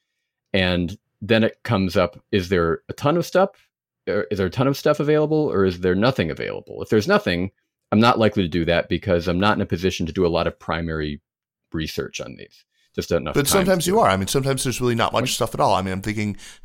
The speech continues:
Speaker 2: of one column in particular that, uh, had, I remember it really well. It had me scratching my head thinking, "How the hell does Jay know this? And, and how can he possibly keep this column going?"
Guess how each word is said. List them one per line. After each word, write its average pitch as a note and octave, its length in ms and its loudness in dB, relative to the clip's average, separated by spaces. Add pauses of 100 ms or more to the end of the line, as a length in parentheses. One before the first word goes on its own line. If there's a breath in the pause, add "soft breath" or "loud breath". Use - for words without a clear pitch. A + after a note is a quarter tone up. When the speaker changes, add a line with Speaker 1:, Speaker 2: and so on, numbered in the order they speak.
Speaker 2:
of G2+ 280 -6
one G2+ 800 2
column F#2+ 320 -2
in F2 80 -4
particular F#2+ 640 -4 (420 soft breath)
that, F2+ 200 -4 (180)
uh, - 160 -4
had, F#2+ 320 -4 (160)
I F#2 120 2
remember F#2 340 0
it E2 100 -4
really E2+ 200 -4
well. F2 200 0
It F2+ 60 -6
had F2+ 180 -10
me F2+ 60 -6
scratching F2 420 -6
my F#2 80 -6
head F2+ 160 -6
thinking, F#2 280 -10
"How B2 260 -4
the - 100 -4
hell A#2 300 -6
does F2 220 -6
Jay G#2 260 -6
know G2+ 240 -4
this? E2+ 260 -10
And, F2 180 -10
and F2 220 -10
how G2 220 -6
can G#2+ 160 -10
he F#2+ 60 -8
possibly F#2+ 420 -10
keep - 340 -14
this - 200 -10
column A2+ 400 -10
going?" F2 200 -10